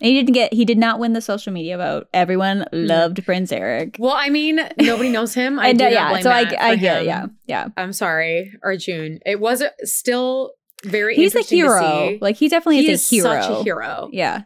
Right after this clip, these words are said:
Speaker 1: Not so much a
Speaker 2: Um,
Speaker 1: supportive sweetheart.
Speaker 2: But I'd be so interested to see what everybody thinks about this. And I'm so glad he
Speaker 1: Yeah.
Speaker 2: made it
Speaker 1: I
Speaker 2: to
Speaker 1: am too. I'm
Speaker 2: this.
Speaker 1: happy we got to talk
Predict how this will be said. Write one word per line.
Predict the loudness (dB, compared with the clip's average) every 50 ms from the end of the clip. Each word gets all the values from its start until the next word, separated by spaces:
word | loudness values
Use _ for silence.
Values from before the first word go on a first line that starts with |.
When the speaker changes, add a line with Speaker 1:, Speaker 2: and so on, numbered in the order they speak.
| _
Speaker 1:
Not | -2 0 0 0 2
so | 4 4
much | 4 4 4
a | 2
Speaker 2:
Um, | 0
Speaker 1:
supportive | 0 0 -2 0 0 0 0 0 -4
sweetheart. | -6 -8 -8 -8 -6 -6 -8 -8 -8 -12 _ _ -6
Speaker 2:
But | -6 -4
I'd | -4 -4
be | -6
so | -6 -4 -2 -2 -2 -2 -2 -4 -6 _ _ -12
interested | -12 -10 -10 -12 -10 -10 -10
to | -10
see | -10
what | -12 _ _ -18
everybody | -16 -12 -12 -10 -10 -10 -10 -12 -12 -12
thinks | -14 -14 -14
about | -14 -14 -12
this. | -12 -14 -10 -10
And | -10
I'm | -4
so | 0 0 0 2
glad | 2 0 2
he | 2
Speaker 1:
Yeah. | 0 0
Speaker 2:
made | 0 0 -2 -2
it | -4 -4 -8 -12 _ _ -4
Speaker 1:
I | 0 2 2
Speaker 2:
to | 2 2
Speaker 1:
am | 2
too. | 2 4
I'm | 4 4 4 2
Speaker 2:
this. | 2 0
Speaker 1:
happy | 0 0 0
we | 0 0
got | 0 -2 -2
to | -4
talk | -8 -8 -8 -8 -8 -8 -8 -14 -20